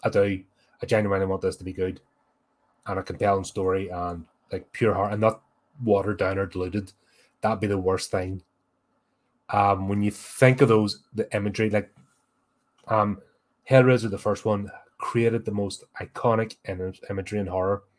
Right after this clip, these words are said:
still to this day. And Pinhead has become one of the, you know,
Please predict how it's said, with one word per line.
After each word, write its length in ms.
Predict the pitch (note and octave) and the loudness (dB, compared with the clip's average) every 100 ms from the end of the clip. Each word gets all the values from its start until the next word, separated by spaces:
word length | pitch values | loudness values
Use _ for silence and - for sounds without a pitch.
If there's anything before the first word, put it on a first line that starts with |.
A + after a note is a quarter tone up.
| _ _ _ _ _ _ _ - | _ _ _ _ _ _ _ -18
still 240 | - G2+ | 0 0
to 60 | G2 | 2
this 200 | G2+ G2 | 0 0
day. 420 | G2 F#2 F#2+ F#2 _ _ _ _ _ _ _ _ - | -4 0 -2 -2 _ _ _ _ _ _ _ _ 0
And 300 | G#2 G2+ F#2+ | 2 2 0
Pinhead 480 | A#2 A2 G2 G#2+ G2+ | -2 -2 0 0 0
has 120 | F#2 | -4
become 320 | G#2 G#2+ F#2+ | -6 -4 -2
one 120 | F#2+ | 0
of 80 | G2 | 2
the, 120 | G2 | 0
you 100 | F#2+ | -2
know, 240 | G2 F2+ | -4 -4